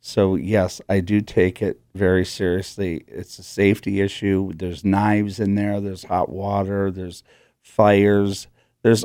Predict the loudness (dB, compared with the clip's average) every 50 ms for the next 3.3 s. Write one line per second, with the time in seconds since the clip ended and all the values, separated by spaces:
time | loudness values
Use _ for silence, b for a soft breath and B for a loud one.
0 | 2 6 8 8 8 6 4 2 4 6 6 6 6 2 2 2 4 4 4 4
1 | 2 0 0 2 2 2 2 2 2 0 -2 -2 -4 0 2 2 4 4 2 0
2 | -2 0 2 4 4 4 4 2 2 0 2 2 4 4 4 4 4 6 6 8
3 | 8 8 6 4 2 -6